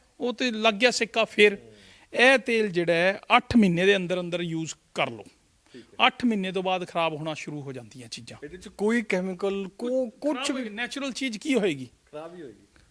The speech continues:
Speaker 1: ਤੁਸੀਂ ਇੱਕ ਬ੍ਰੈਡ ਨੂੰ ਰੱਖ ਦਿਓ ਬਾਹਰ,
Speaker 2: ਹੂੰ।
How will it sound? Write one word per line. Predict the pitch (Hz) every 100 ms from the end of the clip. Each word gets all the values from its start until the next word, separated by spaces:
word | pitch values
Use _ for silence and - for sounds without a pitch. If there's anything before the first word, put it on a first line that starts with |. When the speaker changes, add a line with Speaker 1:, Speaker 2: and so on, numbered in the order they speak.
| _ _ _ _ _ _ _
Speaker 1:
ਤੁਸੀਂ | 233 220 - 254 -
ਇੱਕ | 190 - - 196 202 214 - _ _ _ _ _ _
ਬ੍ਰੈਡ | 143 135 175 170 170
ਨੂੰ | 196 196
ਰੱਖ | 180 175
ਦਿਓ | 180 165
ਬਾਹਰ, | 156 180 - - - _
Speaker 2:
ਹੂੰ। | 123 107